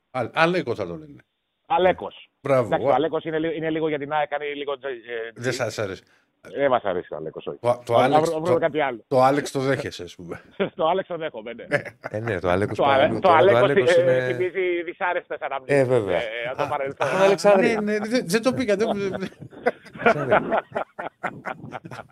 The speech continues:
Speaker 1: Πω, πω, δεν το σκέφτηκα καθόλου, ε, Αλέκος,
Speaker 2: Ναι.
Speaker 1: λέει.
Speaker 3: Ναι.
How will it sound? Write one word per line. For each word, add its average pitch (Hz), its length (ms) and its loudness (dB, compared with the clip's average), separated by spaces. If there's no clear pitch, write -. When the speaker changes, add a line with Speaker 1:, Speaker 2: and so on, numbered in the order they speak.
Speaker 1:
Πω, 180 160 2
πω, 180 60 -2
δεν 175 140 0
το 180 80 -4
σκέφτηκα 196 340 -6
καθόλου, 160 460 -4
ε, 101 140 0
Αλέκος, 117 440 -4
Speaker 2:
Ναι. 127 60 -2
Speaker 1:
λέει. - 720 2
Speaker 3:
Ναι. 82 140 -8